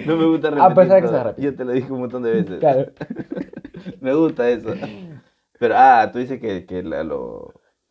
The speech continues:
Speaker 2: Sí, sí, sí.
Speaker 1: ya lo, lo trata
Speaker 2: Entonces,
Speaker 1: así.
Speaker 2: por eso es que, que sus amigos están molestos.
Speaker 1: Claro,
Speaker 2: Ellos no
Speaker 1: cualquiera,
Speaker 2: saben la historia
Speaker 1: cualquiera
Speaker 2: de
Speaker 1: se enoja.
Speaker 2: trasfondo.
Speaker 1: Todos tenemos, to-, todos hemos tenido es-, eso de
Speaker 2: Yo no.
Speaker 1: Porque tú no tienes amigos.
Speaker 2: Claro, es diferente.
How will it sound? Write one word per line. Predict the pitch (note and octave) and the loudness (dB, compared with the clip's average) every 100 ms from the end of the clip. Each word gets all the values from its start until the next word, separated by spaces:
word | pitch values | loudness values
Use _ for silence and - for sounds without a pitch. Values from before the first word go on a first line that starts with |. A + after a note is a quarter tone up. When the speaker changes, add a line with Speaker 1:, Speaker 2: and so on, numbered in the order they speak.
| _ | _
Speaker 2:
Sí, | - G#2+ | -14 -10
sí, | F#2 | -10
sí. | E2+ D#2 _ _ _ | -12 -16 _ _ _
Speaker 1:
ya | G2+ G#2 | -4 -2
lo, | A#2 G#2 | 0 -2
lo | G2 | -4
trata | G#2 A2+ | -2 -2
Speaker 2:
Entonces, | C#3 D3 | 0 -2
Speaker 1:
así. | A2 | 0
Speaker 2:
por | A#2 A#2+ | 2 2
eso | A#2+ | -2
es | B2+ | -10
que, | G#2+ F#2 E2+ G2 _ _ _ _ _ - | -8 -8 -8 -12 _ _ _ _ _ -14
que | G2 | -12
sus | G2+ | -10
amigos | G2 G2 | -10 -10
están | F#2 F#2+ | -12 -16
molestos. | D#2 D2 _ _ _ _ _ _ | -16 -20 _ _ _ _ _ _
Speaker 1:
Claro, | - - | -10 0
Speaker 2:
Ellos | F3+ | 2
no | F#3+ F#3+ | 2 2
Speaker 1:
cualquiera, | G3+ | 2
Speaker 2:
saben | G3+ F#3+ | 2 0
la | |
historia | E3+ | 0
Speaker 1:
cualquiera | F3 E3+ | 0 0
Speaker 2:
de | D3+ | 0
Speaker 1:
se | |
enoja. | B2+ - | -4 -4
Speaker 2:
trasfondo. | C3 A2+ F#2 - - | -8 -8 -10 -14 -4
Speaker 1:
Todos | A2+ - | -4 -4
tenemos, | A2+ G#2+ F#2 - _ | -8 -8 -12 -18 _
to-, | D3 D3 | -8 -6
todos | D3+ D3 | -6 -6
hemos | C3 A#2+ | -10 -14
tenido | G#2 G2+ F#2 F2+ | -14 -12 -14 -16
es-, | E2+ _ | -20 _
eso | - - E2+ | -20 -18 -16
de | - - | -16 -20
Speaker 2:
Yo | D3+ D3 | -12 -10
no. | E2 _ _ _ _ _ _ _ _ | -10 _ _ _ _ _ _ _ _
Speaker 1:
Porque | G#2 G2 | -12 -8
tú | C#3 | -10
no | B2+ | -8
tienes | C#3 F#2+ | -12 -12
amigos. | F2+ G#2 - _ | -12 -12 -14 _
Speaker 2:
Claro, | C#3 A#2 F#2+ | 0 0 0
es | G#2+ | -6
diferente. | G2+ F2+ D2 | -10 -10 -16